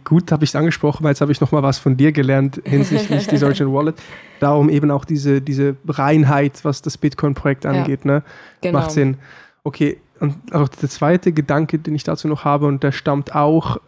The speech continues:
Speaker 1: aus dem Podcast von Marc Andreessen und Chris Dixon mit Bankless,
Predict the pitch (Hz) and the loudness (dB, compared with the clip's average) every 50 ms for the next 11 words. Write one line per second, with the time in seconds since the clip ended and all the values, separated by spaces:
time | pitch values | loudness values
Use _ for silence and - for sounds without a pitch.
0 | _ - 156 156 151 - 147 135 - 170 156 - - - 151 147 151 - - - | _ -4 -2 -2 0 -2 -4 -4 -2 -4 -4 -4 -2 -2 0 0 0 -2 -4 -4
1 | - 143 139 147 147 - 147 139 151 147 147 - - 151 - - 156 147 - - | -2 0 0 0 -2 -2 -4 -2 0 -2 -2 -2 -4 -8 -6 -6 -6 -6 -6 -8
2 | 156 - - - 156 147 147 147 - 147 139 147 156 - - 151 151 156 - | -10 -10 -8 -8 -6 -6 -6 -4 -4 -2 -2 -2 -4 -4 -4 -6 -6 -6 -10